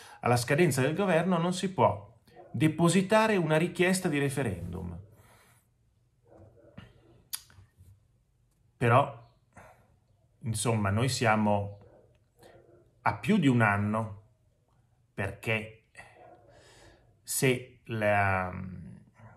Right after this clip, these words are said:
le elezioni sono a quando? A marzo del duemilaventitré?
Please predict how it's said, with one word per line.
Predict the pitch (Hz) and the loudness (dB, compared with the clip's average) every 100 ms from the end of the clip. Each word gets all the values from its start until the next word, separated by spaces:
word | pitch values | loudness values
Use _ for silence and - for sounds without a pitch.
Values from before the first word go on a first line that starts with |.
| _ _ _ _ _ _ _ _ _ - _ _ _ _ _ | _ _ _ _ _ _ _ _ _ -20 _ _ _ _ _
le | 123 | 0
elezioni | 127 123 - 156 135 | 0 0 0 0 0
sono | 117 - 120 120 104 98 95 101 | -2 0 0 0 0 0 -2 -2
a | |
quando? | 104 101 87 87 | -2 -2 -2 -4
A | 90 | -2
marzo | 98 120 127 - | 2 2 2 -2
del | 120 110 | -2 0
duemilaventitré? | 107 107 110 110 107 117 117 101 101 123 120 - | -2 -2 -2 -2 -2 -4 -2 -2 0 -2 -6 -14